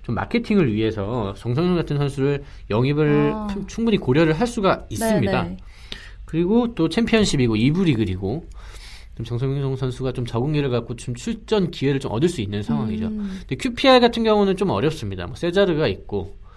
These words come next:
Speaker 1: 로버트 그린도 있죠.
Speaker 2: 네.
Speaker 1: 그렇기 때문에 뭐, 거의 가능성은 없다고 봐야 되겠고요. 셀틱은 최근에 이제 포스터를 이제 사우샘프턴으로 이적을
Speaker 2: 네.
Speaker 1: 시켰습니다. 주전 골키퍼의 경-, 그 공백이 있지만, 좀 빠르게 스코틀랜드 대표인 이게 고든을 영입을 했어요.
Speaker 2: 네.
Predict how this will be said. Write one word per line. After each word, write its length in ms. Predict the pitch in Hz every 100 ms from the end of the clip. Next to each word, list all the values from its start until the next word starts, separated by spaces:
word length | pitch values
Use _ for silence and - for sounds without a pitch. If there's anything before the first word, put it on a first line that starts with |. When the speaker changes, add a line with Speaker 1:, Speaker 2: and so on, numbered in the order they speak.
| -
Speaker 1:
로버트 260 | 127 151 151
그린도 380 | - 151 202 139
있죠. 380 | 98 - - -
Speaker 2:
네. 360 | 233 226 196 196 - -
Speaker 1:
그렇기 240 | - 127 131
때문에 320 | 131 120 139
뭐, 260 | 110 101 101
거의 240 | - 104
가능성은 380 | 101 101 117 117
없다고 320 | - 131 135
봐야 200 | 104 101
되겠고요. 560 | 98 - - - - - - - -
셀틱은 560 | - 233 240 277 269 226
최근에 260 | 254 247 196
이제 120 | 180
포스터를 680 | 208 262 - 185 120 180 226 - 117 104
이제 360 | 110 98 101 101
사우샘프턴으로 720 | - 139 170 185 139 139 120 101
이적을 240 | 104 240
Speaker 2:
네. 60 | 220
Speaker 1:
시켰습니다. 640 | 185 190 107 92 101 - - - -
주전 220 | - 131 151
골키퍼의 360 | 139 - 139
경-, 280 | 120 110 113 -
그 120 | - 113
공백이 420 | - 123 160 131
있지만, 440 | 98 - 147 117 - - - -
좀 140 | - 123
빠르게 260 | 175 185
스코틀랜드 540 | 165 - - 208 196 156
대표인 600 | 110 - 110 127 170 147
이게 120 | 98
고든을 520 | 98 117 175 240 120 101
영입을 360 | 101 110 117 247
했어요. 440 | 233 113 131 151
Speaker 2:
네. 260 | 226 220 190